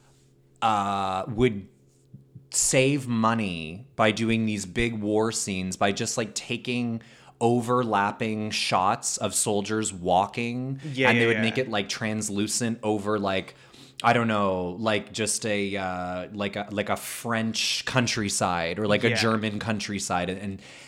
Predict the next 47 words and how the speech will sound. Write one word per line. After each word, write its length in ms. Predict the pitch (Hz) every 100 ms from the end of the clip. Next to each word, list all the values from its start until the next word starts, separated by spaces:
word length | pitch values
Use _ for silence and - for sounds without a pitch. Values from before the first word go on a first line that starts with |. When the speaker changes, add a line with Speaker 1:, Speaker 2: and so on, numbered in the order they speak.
| -
Speaker 1:
and 160 | 104 101
Speaker 2:
Little 120 | -
Speaker 1:
I 20 |
Speaker 2:
kind 180 | 170 156
of 100 | 139
chaos 500 | - 139 135 117 117
montages. 920 | 127 113 110 - 107 104 104 104 123 185
Speaker 1:
Yeah, 280 | 151 139 143
and 140 | 143
then, 100 | 147
Speaker 2:
with 120 | 135 143
Speaker 1:
and 100 | 151
then 80 |
Speaker 2:
no 60 | 143
Speaker 1:
it 40 |
would, 60 | 135
like 40 | 165
Speaker 2:
production 280 | 151 160 135
value, 480 | 127 120 120 120 113
but 160 | 131
yeah, 160 | 156 131
just, 160 | 135
like, 100 | 147
horses 640 | - 196 180 208 190 185 170
and, 180 | 151 135
like, 160 | 127
explosions 800 | 123 - - 151 151 139 143 139
shot 200 | - 127
on 80 | 127
a 40 | 120
soundstage. 340 | 131 120 123
Speaker 1:
And 120 | 156
then 80 | 156
it'd 40 | 147
be, 60 |
like, 160 | 139 135
nineteen 320 | 147 143 143
seventeen, 640 | 139 139 127 123 127 107
and 80 | 101
then 60 | 107
it'd 60 | 110
be, 40 |
like, 120 | 117
nineteen 340 | 147 147 135 143
eighteen, 580 | 127 - 123 110 101
and 160 | 104 104
then 200 | 107